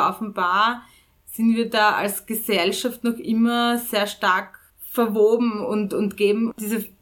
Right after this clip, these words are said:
spezifischen Rollenbilder, die du auch vorher beschrieben hast, weiter.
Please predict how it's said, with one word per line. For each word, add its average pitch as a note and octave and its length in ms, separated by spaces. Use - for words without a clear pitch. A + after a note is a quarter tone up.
spezifischen C#4+ 720
Rollenbilder, A3 680
die G3+ 160
du G#3+ 100
auch G3+ 180
vorher G#3 200
beschrieben A#3 440
hast, A3+ 240
weiter. E3 840